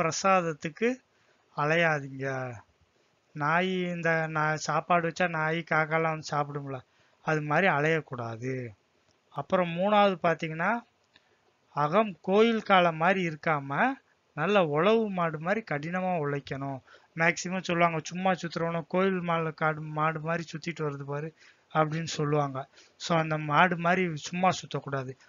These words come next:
நல்ல உழவு மாடு மாதிரி வேலை செய்யணும் அப்படின்னு அதுல போட்டிருக்கு. அதுக்கப்புறம் அந்த மக்கள்லாம் நல்லா வேலை செஞ்சு சந்தோஷமா இருக்காங்க. ஓகேங்களா? இப்ப இன்னொருக்கா சொல்றேன்,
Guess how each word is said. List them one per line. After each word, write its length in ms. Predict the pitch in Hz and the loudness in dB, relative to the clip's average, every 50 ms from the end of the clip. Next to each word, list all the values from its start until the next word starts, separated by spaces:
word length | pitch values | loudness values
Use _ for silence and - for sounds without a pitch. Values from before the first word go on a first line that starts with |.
| _ _ _ | _ _ _
நல்ல 260 | 151 156 170 185 180 | -2 2 4 4 4
உழவு 420 | 160 151 156 160 170 196 208 208 190 | 6 4 4 6 6 6 4 4 2
மாடு 280 | 175 156 143 135 135 | 0 -2 -2 -2 -4
மாதிரி 280 | 131 135 147 170 196 180 | -4 -2 -2 0 0 -2
வேலை 240 | 151 143 139 139 143 - - | -2 -2 -2 -4 8 10 10
செய்யணும் 440 | - 123 123 123 123 131 139 143 135 123 _ _ _ _ _ _ _ _ _ - | 10 10 8 -6 -14 -14 -14 -16 -16 -18 _ _ _ _ _ _ _ _ _ -8
அப்படின்னு 420 | 151 156 151 - - 139 143 160 | -8 -8 -8 -10 -14 -14 -12 -10
அதுல 300 | 175 160 151 147 143 135 - - | -10 -10 -10 -10 -12 -14 -14 -14
போட்டிருக்கு. 380 | 143 135 - 139 139 - _ _ _ _ _ _ _ _ _ _ | -14 -14 -14 -16 -16 -18 _ _ _ _ _ _ _ _ _ _
அதுக்கப்புறம் 500 | - 180 185 185 190 185 214 226 214 202 | -4 -2 0 0 0 0 0 -2 -2 -2
அந்த 60 | 196 | -4
மக்கள்லாம் 460 | 185 180 175 165 - 185 180 190 208 | -6 -8 -8 -6 -4 -2 -2 0 -2
நல்லா 280 | 202 185 175 170 180 180 | -2 -2 -2 -2 0 0
வேலை 220 | 170 165 165 165 160 - - | 0 0 -2 -2 -4 -8 -12
செஞ்சு 160 | 160 165 185 214 - 185 | -12 -10 -8 -6 -4 -4
சந்தோஷமா 460 | 147 147 147 143 - - 160 156 147 | -4 -4 -6 -8 -8 -8 -8 -6 -6
இருக்காங்க. 440 | 143 127 - - 127 123 120 135 - _ _ _ _ _ _ _ _ _ _ _ _ _ _ - | -6 -6 -8 -12 -14 -14 -14 -18 -20 _ _ _ _ _ _ _ _ _ _ _ _ _ _ -10
ஓகேங்களா? 560 | 147 135 123 135 131 123 131 156 190 180 135 - _ _ _ _ _ | -10 -8 -8 -10 -10 -2 2 4 4 4 4 0 _ _ _ _ _
இப்ப 200 | - 147 - 156 | -10 -4 -2 -2
இன்னொருக்கா 360 | 151 156 175 202 208 190 - | 0 0 0 0 0 2 2
சொல்றேன், 580 | 175 - - 156 143 135 143 165 208 233 - - | 0 0 0 -2 -2 0 2 2 2 2 0 -6